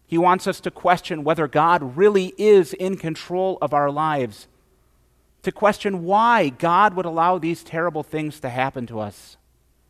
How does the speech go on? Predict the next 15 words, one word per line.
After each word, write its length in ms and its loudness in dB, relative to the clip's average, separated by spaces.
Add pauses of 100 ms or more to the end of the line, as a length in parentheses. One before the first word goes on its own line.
(800)
to 100 -16
wonder, 460 -6 (1600)
"Is 140 -8
God 240 4
really 280 -2
listening 440 -8
to 80 -12
my 160 -4
prayers? 720 -8 (1700)
Is 180 -12
God 340 2
really 240 -2
there 280 -2
at 100 -4
all?" 420 -6